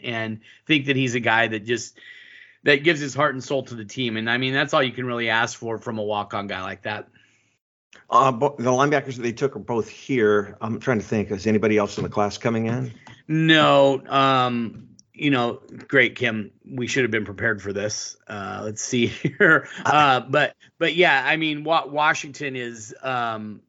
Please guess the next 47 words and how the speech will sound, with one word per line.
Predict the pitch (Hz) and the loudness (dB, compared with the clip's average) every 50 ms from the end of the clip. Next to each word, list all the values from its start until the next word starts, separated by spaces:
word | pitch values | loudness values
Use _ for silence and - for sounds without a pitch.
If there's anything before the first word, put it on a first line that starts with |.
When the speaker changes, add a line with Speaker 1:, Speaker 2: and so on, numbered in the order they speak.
| _ _ _ | _ _ _
Speaker 1:
you | - 170 156 | -6 -4 -2
know, | 143 131 120 127 147 | -2 -2 -4 -6 -10
Wa-, | 139 135 143 151 156 151 - | -8 -2 2 2 2 2 0
Washington | 147 151 156 165 147 160 147 151 160 160 | 0 2 2 2 2 -2 -8 -8 -6 -6
only | 147 147 147 143 | -4 -4 -4 -4
wanted | 139 131 135 139 147 139 123 | -4 -2 -2 -2 -4 -6 -8
two | - 139 143 | -8 -6 -4
linebackers | 135 127 127 127 127 131 123 117 110 127 110 110 | -2 0 -2 0 2 0 0 0 -2 -6 -10 -10
in | 123 | -10
the | 120 | -8
last | 117 117 113 113 113 - | -4 -4 -4 -4 -4 -6
class, | - 117 110 107 113 113 - - | -6 -4 -2 -2 -4 -4 -6 -10
and | 113 113 | -8 -6
that's | 113 117 110 - | -6 -6 -6 -8
what | 113 113 | -8 -8
they | 120 117 | -6 -6
ended | 113 117 113 127 | -6 -4 -4 -4
up | 127 127 | -4 -4
taking. | - 117 107 104 110 120 120 123 123 | -6 -6 -6 -6 -6 -8 -6 -4 -4
And, | 117 110 107 107 - - - - _ _ _ | -4 -6 -8 -10 -14 -20 -20 -20 _ _ _
and | 117 117 110 - | -8 -6 -6 -2
so | - 131 120 117 117 | 0 2 2 2 2
they're, | 113 120 117 110 - 123 120 104 - | 2 2 0 0 -2 -6 -10 -8 -4
um, | 120 120 113 110 107 104 104 101 - - | -2 -2 -2 -2 -2 -4 -6 -8 -10 -10
I'm | 107 113 113 113 | -8 -8 -8 -6
just | 113 113 - 131 | -8 -6 -2 -2
looking | 120 117 127 120 110 | -2 0 -2 -2 0
through | 113 123 117 | 0 0 -2
the | 110 | -2
cra-, | - - 120 110 104 - | -2 -2 0 0 0 -2
class | - - 123 117 113 113 - - | -4 -2 0 2 2 0 0 -2
right | 117 107 95 | -4 -2 -2
now, | 113 113 110 113 131 131 | -4 -4 0 2 0 0
if | 110 - 107 104 - | 0 -4 -10 -10 -6
it | 117 110 | -4 -4
would | 107 107 104 | -4 -4 -8
pull | - - 110 107 104 107 | -10 -6 -4 -2 0 0
up | 127 135 - | -2 -2 0
here. | - 165 170 170 170 - - - - - - - _ | 2 4 4 4 2 -2 -12 -18 -18 -20 -20 -8 _
Um, | 139 147 156 160 165 165 165 170 170 165 165 165 165 165 160 160 160 160 160 156 151 143 | 2 4 6 8 8 8 8 8 8 8 8 8 8 6 6 4 2 0 0 -2 -2 -4
yeah, | 131 135 135 139 143 151 156 151 139 123 120 | -6 -8 -8 -6 0 2 4 4 4 4 4
it | 131 | 2
looks | 147 143 - | 0 0 0
like | 156 135 127 | 0 0 2
Devin | 147 156 160 156 147 135 | 2 2 2 2 0 2
Bryant | 139 139 139 143 139 135 123 - - | 2 2 2 2 0 -2 -4 -8 -6
and, | 127 127 123 120 120 117 117 117 113 117 113 110 107 | -6 -4 -2 -2 -2 -2 -2 -4 -4 -6 -8 -10 -14